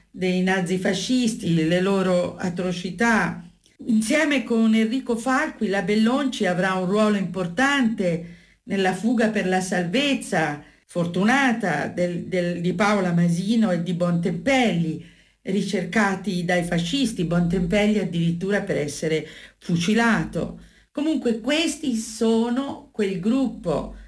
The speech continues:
che costituirà i cosiddetti Amici della Domenica. E l'undici giugno del quarantaquattro,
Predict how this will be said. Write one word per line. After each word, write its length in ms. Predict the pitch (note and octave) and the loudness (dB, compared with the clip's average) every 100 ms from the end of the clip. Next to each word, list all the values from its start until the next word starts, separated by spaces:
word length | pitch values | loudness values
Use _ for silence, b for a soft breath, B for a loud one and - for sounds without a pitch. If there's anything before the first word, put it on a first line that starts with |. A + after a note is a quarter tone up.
| B | B
che 200 | - G#3+ | -2 0
costituirà 840 | A3 A3+ C4+ C4 D4 A3+ E3+ E3+ | 0 0 0 0 2 2 2 0
i 80 | - | -2
cosiddetti 640 | A3 A#3+ A3 G#3 A3+ A3+ A#3+ | 0 0 0 0 0 2 2
Amici 680 | A3 G3+ F3 - G3+ G#3+ - | 2 2 0 -2 -2 -4 -6
della 380 | E3+ F3+ E3+ | -2 0 2
Domenica. 960 | E3+ F3 F3 D#3 C#3+ C#3+ C#3 D3 D3 - B B B | 2 2 2 0 0 -2 -2 -2 -2 -8 B B B
E 120 | B3 | 0
l'undici 520 | F#4 F4 A3+ A3 A3 | 2 2 0 2 2
giugno 440 | G3 C4 A#3 F3+ | 2 2 2 2
del 180 | E3 E3 | 0 0
quarantaquattro, 1200 | F#3+ E3+ E3+ E3+ F#3+ G3+ E3 D3 - F#3 F#3 F#3 | 0 2 2 0 0 0 0 -4 -6 -2 -2 -4